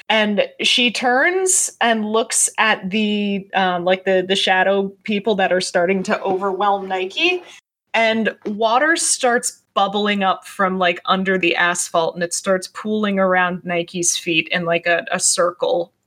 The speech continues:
around her. And then it starts fl-, like, um,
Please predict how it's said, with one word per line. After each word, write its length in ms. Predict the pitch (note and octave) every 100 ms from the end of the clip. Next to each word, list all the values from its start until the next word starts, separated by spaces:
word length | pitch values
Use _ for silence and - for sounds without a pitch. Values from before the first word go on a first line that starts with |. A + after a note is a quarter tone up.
| -
around 420 | F3 F3 E3+ E3
her. 280 | E3 F3 E3+ - - _ _ G3+
And 180 | G#3+
then 240 | G#3+ B3+ C#4
it 240 | - A3+
starts 640 | - - A3 A3 - - - - -
fl-, 380 | - A3 A3+ G#3+ G#3+
like, 260 | G3+ G3+ F#3+
um, 480 | F#3+ F3+ E3+ F3